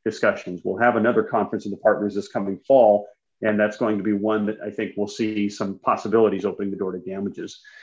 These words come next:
So in a limited way, that is some recognition of the voices and the challenging they're facing, they're facing, less so for mitigation, more so for adaptation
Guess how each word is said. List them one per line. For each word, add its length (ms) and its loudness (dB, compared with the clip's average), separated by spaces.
So 440 4
in 120 8
a 40 8
limited 520 8
way, 440 0
that 240 2
is 180 -4
some 180 -2
recognition 600 -2
of 80 -6
the 80 -8
voices 420 -2
and 100 -4
the 60 -4
challenging 540 -2
they're 220 -4
facing, 520 -4
they're 120 -6
facing, 420 -4
less 200 4
so 180 8
for 280 4
mitigation, 600 4
more 300 0
so 160 -4
for 240 -4
adaptation 680 -2